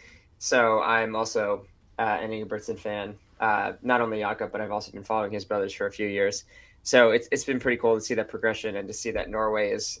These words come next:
no longer just being known for their winter sport dominance, but also some, some summer sports, um, as we're speaking. But, uh, you know, the one thing that's really difficult for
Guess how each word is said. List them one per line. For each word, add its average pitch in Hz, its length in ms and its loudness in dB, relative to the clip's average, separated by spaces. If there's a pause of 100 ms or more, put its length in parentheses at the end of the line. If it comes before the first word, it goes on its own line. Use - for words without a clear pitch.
no 110 180 0
longer 110 260 0
just 104 220 -10
being 104 240 -4
known 101 240 -4
for 107 160 -10
their 101 280 -4 (200)
winter 127 240 -2
sport 127 380 -2
dominance, 120 420 -2
but 107 160 -6
also 110 320 -2
some, 101 300 -10 (520)
some - 160 -12
summer 117 280 -2
sports, 113 500 -2 (140)
um, 107 400 -2 (260)
as 113 160 -6
we're 110 80 -6
speaking. 123 440 -8 (760)
But, 123 280 4
uh, 113 480 4 (400)
you 147 80 -2
know, 131 100 4
the 127 80 4
one 170 120 4
thing 247 120 -2
that's 127 180 -2
really 127 160 4
difficult 117 480 -2
for 110 500 -2